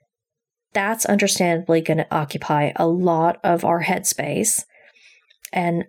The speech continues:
people who struggle often talk about ruminating, or people thinking about experiences or thinking about things that may happen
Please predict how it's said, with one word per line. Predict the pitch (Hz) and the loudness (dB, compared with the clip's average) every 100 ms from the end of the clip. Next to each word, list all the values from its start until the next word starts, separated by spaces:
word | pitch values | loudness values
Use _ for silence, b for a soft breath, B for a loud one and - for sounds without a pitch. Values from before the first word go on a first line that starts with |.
| _ _ - | _ _ -2
people | 233 302 190 156 156 170 | 2 2 2 0 -2 -2
who | 185 | 0
struggle | - - 320 147 | 0 0 2 2
often | - 196 214 | 2 0 0
talk | 208 190 - | 0 -2 -2
about | - 160 208 | 0 0 4
ruminating, | 208 277 233 156 135 - - | 4 4 2 0 -2 -6 -4
or | - | -2
people | 170 240 233 | 0 2 0
thinking | 208 240 233 202 | 0 0 4 4
about | 175 151 | 4 2
experiences | - - 165 143 143 - - - - | 0 -2 0 2 0 -2 -2 -4 -2
or | 165 | -2
thinking | 160 220 214 202 | 0 -2 2 2
about | 190 170 | 2 0
things | 190 180 | 0 0
that | - 165 | 0 0
may | 190 214 214 | 2 4 4
happen | 196 170 165 - - - | 4 0 -2 0 0 -2